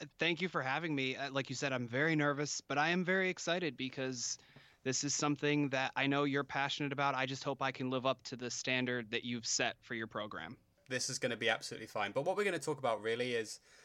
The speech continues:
Speaker 2: the reasons why football, as I call it, or soccer as you call it, is
Speaker 1: Uh, actually, I'm sorry. May I interrupt you for a moment? Uh,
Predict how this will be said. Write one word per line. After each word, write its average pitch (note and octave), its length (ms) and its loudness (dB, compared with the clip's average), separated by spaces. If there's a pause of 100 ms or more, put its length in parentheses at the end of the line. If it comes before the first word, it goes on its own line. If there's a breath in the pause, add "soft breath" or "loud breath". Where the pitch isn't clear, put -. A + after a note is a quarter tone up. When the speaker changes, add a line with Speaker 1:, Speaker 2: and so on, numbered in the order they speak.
(300 loud breath)
Speaker 2:
the C3 100 -2
reasons D3 480 0
why A#2 540 4 (400)
football, C#3 500 2
as A2 100 0
I A#2 120 2
call A#2 260 -2
it, A2+ 100 2
or G2+ 80 -6
soccer B2 380 -4
as G#2+ 140 -6
you A#2+ 100 -6
call A2+ 260 -4
it, A2 140 -2 (840)
is A2 720 0 (560 loud breath)
Speaker 1:
Uh, - 80 -2 (120)
actually, G#3+ 500 2
I'm F3 120 0
sorry. D3 380 2 (240)
May G3 180 2
I F#3+ 160 2
interrupt E3 460 -2
you B2 60 -6
for B2 140 -4
a A#2 40 -2
moment? A2 380 -6 (720 loud breath)
Uh, E3+ 300 6